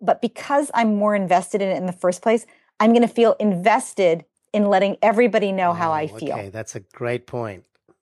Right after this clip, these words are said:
Speaker 1: Yeah. So membership, it's like a double-edged sword. If, if you want someone to trust you, you better not violate their trust.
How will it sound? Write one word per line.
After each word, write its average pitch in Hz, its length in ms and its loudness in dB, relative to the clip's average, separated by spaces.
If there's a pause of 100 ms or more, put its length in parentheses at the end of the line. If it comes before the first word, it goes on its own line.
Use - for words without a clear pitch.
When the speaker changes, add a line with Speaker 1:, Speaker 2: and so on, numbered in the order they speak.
(400)
Speaker 1:
Yeah. 165 360 -2
So - 240 0
membership, 262 800 2
it's 220 260 0
like 208 220 2
a 208 60 4
double-edged 208 760 2
sword. 165 400 -4
If, 165 100 -6 (120)
if - 180 -10
you 214 240 -2
want 262 320 2
someone 240 280 2
to 220 120 -6
trust - 480 -2
you, 311 260 2 (220)
you 196 100 -4
better 196 340 2
not 190 140 2
violate 165 500 2
their 147 120 0
trust. - 520 -12